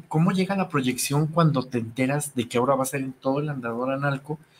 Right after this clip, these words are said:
Que obviamente recuerdo en, en una de las juntas que tú dijiste, "Ay, es que, este, va a ser mi primera experiencia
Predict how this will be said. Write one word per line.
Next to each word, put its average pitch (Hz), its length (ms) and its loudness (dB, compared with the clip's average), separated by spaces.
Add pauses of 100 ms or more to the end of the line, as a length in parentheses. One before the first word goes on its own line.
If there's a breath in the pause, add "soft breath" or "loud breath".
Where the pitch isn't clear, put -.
(340 soft breath)
Que 139 100 6
obviamente 147 480 8
recuerdo 135 640 2
en, 147 200 2
en 120 160 2
una 143 120 2
de 135 60 0
las 120 140 -2
juntas 127 260 -6
que - 80 -18
tú - 140 -6
dijiste, 120 400 -4 (160)
"Ay, 165 180 -4
es 143 140 0
que, 175 260 -2 (280 loud breath)
este, 127 280 0
va 120 60 2
a 120 40 2
ser 135 200 0
mi 147 100 0
primera 123 400 -4
experiencia 117 960 -2